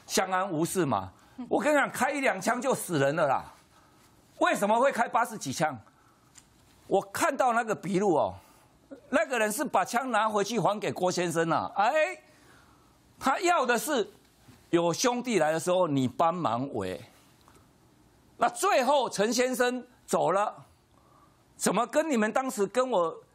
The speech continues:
要的、跟我讲的不一样？我还你，我东西还你，哎，<laughs> 你看到你会吓一跳，哎，那就是你的能源政策错误，然后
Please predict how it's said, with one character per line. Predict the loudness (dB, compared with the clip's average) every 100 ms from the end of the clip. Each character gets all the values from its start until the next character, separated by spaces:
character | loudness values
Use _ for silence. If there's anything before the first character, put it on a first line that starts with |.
| _ _ _ _ -2
要 | 0 2 2
的、 | 0 -2
跟 | -2 0
我 | 2 2
讲 | 0 -2
的 | -4
不 | -2 0
一 | 2
样？ | 2 0 -6 -20 _ _ _ _ -20 -20 -6
我 | -2
还 | -2 0 -2
你， | 0 -2 -4 -10 _ _ _ _ _ _ _ -6
我 | -4
东 | -2 -2 0
西 | 0 0
还 | 0 0 0 0 -4
你， | -2
哎， | 0 0 -2 -14 -20 -20
<laughs> | _ -6 -2 -2 -2
你 |
看 | -6 -2 -2 0
到 | 0
你 | 0 0
会 | 0 0
吓 | 0 -2 -2
一 | -4
跳， | 0 2 2
哎， | 0 -6 -16 -20 -20 -12 -2
那 | -2
就 | 0
是 | -2 0
你 | 2
的 | 2 2
能 | 2 0
源 | 0 0 2
政 | 0 2
策 | 2
错 | 2 0
误， | 0 -2 -2
然 | 0 2
后 | 0